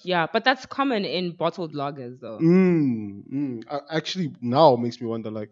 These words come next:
Speaker 2: okay, 'cause I think I've had it on tap, but it was, like, a long time ago.
Speaker 1: Mm, mm.
Speaker 2: So
Speaker 1: But that's my thing, like, with lagers, that's one of the reasons why I'm not a huge fan of lagers in general, like, all of them,
Speaker 2: Is it?
Speaker 1: is the h-, the high pressure, the acidity.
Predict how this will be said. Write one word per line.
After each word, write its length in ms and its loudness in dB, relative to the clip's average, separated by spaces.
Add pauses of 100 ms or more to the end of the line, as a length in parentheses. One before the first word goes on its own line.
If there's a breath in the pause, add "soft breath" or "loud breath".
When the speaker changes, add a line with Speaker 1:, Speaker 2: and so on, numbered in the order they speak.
Speaker 2:
okay, 340 -8
'cause 200 -10 (160)
I 40 -16
think 160 -8
I've 120 -6
had 140 -6
it 60 -4
on 120 -4
tap, 160 -4
but 60 -4
it 60 -4
was, 120 -6
like, 120 -10
a 60 -6
long 340 0
time 200 -8
ago. 140 -2
Speaker 1:
Mm, 300 -8
mm. 400 -10 (200 soft breath)
Speaker 2:
So 680 0 (200 loud breath)
Speaker 1:
But 100 -4
that's 180 0
my 160 2
thing, 220 -2
like, 280 -2
with 180 -4
lagers, 360 2
that's 220 -2
one 160 2
of 80 -4
the 80 -4
reasons 280 -4
why 160 2
I'm 160 -4
not 140 -2
a 60 -4
huge 560 -6
fan 180 -10
of 80 -16
lagers 360 -10
in 180 -6
general, 340 -4
like, 260 -4
all 160 0
of 120 -4
them, 180 -6
Speaker 2:
Is 180 -4
it? 280 -10
Speaker 1:
is 260 -6
the 300 -6 (920)
h-, 240 -18
the 220 -2
high 300 -4
pressure, 420 -8
the 120 -6
acidity. 680 -14